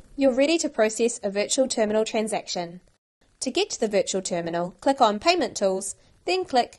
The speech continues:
Virtual Terminal. Fill out the virtual terminal payment settings form. Select your payment provider contract from the drop-down. Enter the payment amount. The merchant reference is optional, but it is quite handy for locating transactions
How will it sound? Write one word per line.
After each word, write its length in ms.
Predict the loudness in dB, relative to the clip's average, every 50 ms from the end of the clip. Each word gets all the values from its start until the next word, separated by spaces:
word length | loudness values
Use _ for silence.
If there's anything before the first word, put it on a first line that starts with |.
| _ _
Virtual 360 | -2 0 0 0 0 -2 -4 -2
Terminal. 520 | 0 -2 -2 -2 -2 -4 -4 -6 -6 -10 _ _ _ _ _ _ _ _ _ _ -20 -20
Fill 240 | -14 0 4 6 6
out 200 | 6 6 4 2
the 80 | -2 0
virtual 420 | 6 6 6 6 6 4 0 0
terminal 420 | 2 2 2 2 4 4 2 2 2
payment 380 | 2 0 2 2 0 -2 -2
settings 360 | -2 -2 0 0 0 -2 -4
form. 400 | -6 -4 -2 -2 -2 -4 -6 -10 -14 _ _ _ _ _ _ _ _ _ _ _ _ _
Select 320 | -4 0 0 0 2 2
your 80 | 0 0
payment 340 | 4 4 4 4 4 0 -2
provider 340 | -2 2 4 6 6 4 4
contract 580 | 2 0 0 0 0 2 2 2 2 0 -6 -18 _
from 300 | -6 0 2 4 4 4
the 80 | 2 2
drop-down. 580 | 2 0 0 -2 -4 -8 -8 -8 -10 -12 -16 -20 _ _ _ _ _ _ _ _ _ _ _ _ _ _ _ _ -4
Enter 240 | -2 -2 -2 -2 0
the 120 | 0 0 2
payment 340 | 4 4 4 4 2 2
amount. 440 | 2 0 0 -2 -4 -8 -12 -20 -20 _ _ _ _ _ _ _ _ _ _ _ _ _ _ _ _ _ _
The 100 | 2 4
merchant 400 | 6 6 4 4 4 0 -4 -2
reference 420 | -2 -2 0 0 0 -2 -2 -2 -2 -4
is 120 | -4 0 0
optional, 600 | 0 0 0 -2 -4 -4 -2 -2 -2 -2 -4 -4 0
but 100 | 2 2
it 100 | 4 4
is 100 | 2 0
quite 280 | 2 4 4 4 6
handy 320 | 4 2 0 2 2 2 2
for 140 | 2 0 2
locating 440 | 2 2 2 2 0 0 0 0
transactions 840 | 0 0 -2 -2 0 0 -2 -4 -4 -4 -4 -4 -4 -6 -8 -12 -16